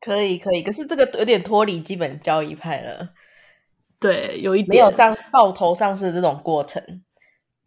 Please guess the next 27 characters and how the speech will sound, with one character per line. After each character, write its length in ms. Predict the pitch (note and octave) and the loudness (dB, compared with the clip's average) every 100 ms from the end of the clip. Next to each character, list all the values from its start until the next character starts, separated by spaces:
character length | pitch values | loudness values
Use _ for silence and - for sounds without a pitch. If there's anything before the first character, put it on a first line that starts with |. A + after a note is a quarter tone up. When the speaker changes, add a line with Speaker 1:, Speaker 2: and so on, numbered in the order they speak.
| _ | _
Speaker 2:
对 100 | G3+ | -6
啊， 200 | G3+ D#3+ | -6 -8
所 140 | - B3 | 0 2
以 40 | |
后 100 | B3 | 4
来 120 | G#3+ | 2
想 220 | G#3 F#3 | 0 -4
想， 140 | F#3+ F3 | -2 -2
还 80 | F3+ | -4
是 60 | |
想 180 | F#3 D#3+ | -4 -6
说， 120 | F3+ | -4
今 200 | F#3 G#3+ | -2 2
天 80 | A3 | 2
还 100 | F#3+ | 2
是 140 | - F#3+ | -2 -2
来 160 | E3+ | -2
专 180 | E3 F#3 | -4 -4
心 220 | F#3 F#3 | -2 -4
推 180 | F#3 F#3 | -2 -2
荐 160 | F#3 F3 | -2 -4
《学 200 | - F#3 | -2 -2
员 120 | F#3 | 0
孤 180 | F#3 G#3+ | -2 -2
岛》 180 | F#3+ F3 | -2 -2
这 140 | G3+ F#3 | -2 -2
部， 240 | G3+ F#3 | 0 -2